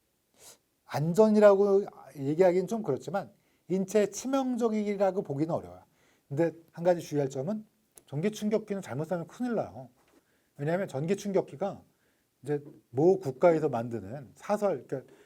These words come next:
인증되지 않은 거는 볼트가 몇만 볼트짜리도 있어요. 일만 볼트짜리. 여러분 아까 기억나시지만 볼트가 높아질수록 위험하죠. 이게 사망할 수도 있어요. 전기 충격기로.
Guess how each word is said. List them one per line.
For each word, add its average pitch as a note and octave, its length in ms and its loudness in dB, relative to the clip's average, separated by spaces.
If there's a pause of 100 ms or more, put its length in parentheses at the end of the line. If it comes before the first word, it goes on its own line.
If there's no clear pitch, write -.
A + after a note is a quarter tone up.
(120)
인증되지 F3+ 560 2
않은 A2+ 200 0
거는 C3 300 -12 (460)
볼트가 F3 400 0
몇만 D#3+ 400 0
볼트짜리도 C#3 580 -4
있어요. F#2 300 -16
일만 D#3 280 -4
볼트짜리. G2 460 -12 (640)
여러분 E3 200 2
아까 E3+ 400 6
기억나시지만 E3 680 -2
볼트가 F3 360 2
높아질수록 D3 560 -2
위험하죠. A#2 480 -4 (460)
이게 F#3 140 4
사망할 C#4 500 0
수도 G#3+ 160 -4
있어요. - 160 -4
전기 C#3 240 -4
충격기로. A2 580 -14